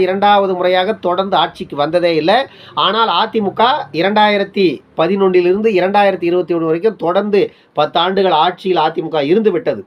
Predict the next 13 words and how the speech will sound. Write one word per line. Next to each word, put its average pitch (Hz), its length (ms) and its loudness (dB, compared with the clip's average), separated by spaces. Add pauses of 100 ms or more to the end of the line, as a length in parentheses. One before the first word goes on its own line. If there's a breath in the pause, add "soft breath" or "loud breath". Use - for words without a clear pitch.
(120)
ஆனா 135 260 -6
அது 143 240 -4
திமுக 156 440 -6
இது 135 140 -6
வரைக்கும் 135 280 -10
இருந்ததே 139 320 -8 (320 loud breath)
வரலாற்றில் 139 560 -4
இல்லை. 147 160 0 (160)
அதை 127 300 -6
மாற்றி 160 600 -4
எழுத 151 260 -4
வேண்டும் 127 340 -6
என்று 127 240 -6